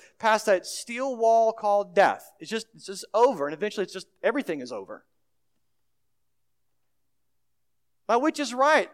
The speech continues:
Those are not complementary, like, complementary views. They can't all be true.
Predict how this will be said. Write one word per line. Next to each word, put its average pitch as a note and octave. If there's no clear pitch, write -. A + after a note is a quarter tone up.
Those C4+
are B3+
not B3
complementary, B3
like, A3
complementary A#3+
views. G#3
They A3
can't C#4
all C4
be B3+
true. B3+